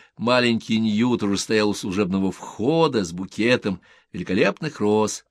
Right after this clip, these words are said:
на длинных стеблях «Краса Америки».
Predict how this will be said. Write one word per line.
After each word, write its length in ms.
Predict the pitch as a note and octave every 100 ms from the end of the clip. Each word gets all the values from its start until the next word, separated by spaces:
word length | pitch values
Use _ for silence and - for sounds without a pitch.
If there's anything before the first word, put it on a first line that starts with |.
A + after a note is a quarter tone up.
| _
на 120 | -
длинных 360 | E2+ F#2 F2 E2+
стеблях 560 | - - A2 A2+ G2+ - _ _
«Краса 560 | G#2 G2 - A2+ G#2 -
Америки». 800 | G2+ G#2+ G#2 G2+ F#2+ F#2+ G2+